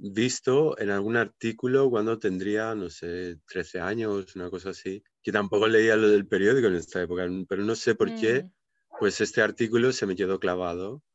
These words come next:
Speaker 1: porque era un artículo de una estudiante francesa
Speaker 2: Mm.
Speaker 1: que se ofrecía como asistente sexual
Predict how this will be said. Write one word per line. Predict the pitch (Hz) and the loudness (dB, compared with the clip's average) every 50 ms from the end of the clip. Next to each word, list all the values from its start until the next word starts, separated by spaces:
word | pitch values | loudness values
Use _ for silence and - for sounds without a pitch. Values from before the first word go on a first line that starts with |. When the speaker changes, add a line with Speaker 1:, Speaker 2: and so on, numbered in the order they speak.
| _ - - _ _ _ _ | _ -20 -20 _ _ _ _
Speaker 1:
porque | - 101 92 95 104 101 101 101 101 - | -4 -2 0 2 4 4 4 4 2 0
era | - 107 104 110 110 | -2 0 2 2 2
un | 110 110 | 2 2
artículo | 104 101 101 - 110 101 113 113 117 110 | 0 0 -2 -2 -4 -2 0 2 2 4
de | 107 104 98 | 4 4 2
una | 98 98 98 98 98 95 95 92 92 92 92 | 2 2 0 0 0 0 0 -2 -2 -2 -4
estudiante | 90 - - - 92 98 95 98 101 - 95 | -4 -6 -10 -6 -4 -4 -2 -2 -4 -6 -6
francesa | - 101 95 92 92 - - 113 113 120 - - 135 | -6 -6 -6 -6 -6 -4 -4 -2 -2 -2 -2 -4 -2
Speaker 2:
Mm. | |
Speaker 1:
que | 131 123 113 101 | -2 -2 -2 -2
se | - 101 | -4 -6
ofrecía | 95 - - 90 87 - - 101 | -6 -6 -8 -10 -8 -6 -6 -6
como | 95 95 95 95 95 92 92 | -4 -4 -4 -4 -4 -6 -8
asistente | 90 - - - 90 - 92 | -8 -10 -14 -14 -14 -14 -16
sexual | - - _ - - 101 98 110 123 135 | -18 -20 _ -12 -8 -8 -6 -4 -6 -6